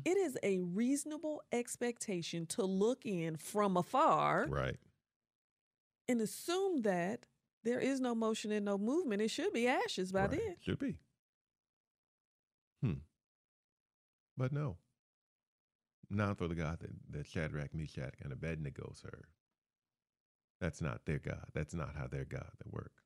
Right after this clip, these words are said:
Speaker 2: It's not because they were unfaithful. They had faith.
Speaker 1: Yeah.
Speaker 2: They had trust.
Speaker 1: Yep.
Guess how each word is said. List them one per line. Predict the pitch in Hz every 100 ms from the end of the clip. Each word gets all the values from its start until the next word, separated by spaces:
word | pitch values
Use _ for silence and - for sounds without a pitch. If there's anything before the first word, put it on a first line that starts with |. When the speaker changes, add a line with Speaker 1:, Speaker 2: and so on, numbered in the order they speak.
| _ _ _ _ _ -
Speaker 2:
It's | -
not | 101 92 - - _ _ _ _ _ _ _ _ -
because | 85 76 -
they | 73 -
were | - - - _ _ -
unfaithful. | 131 69 - 113 - - - - _ _ -
They | 85
had | 85 - -
faith. | - - - _ -
Speaker 1:
Yeah. | 196 196 170 -
Speaker 2:
They | 82
had | 76 -
trust. | - - - - _ _
Speaker 1:
Yep. | -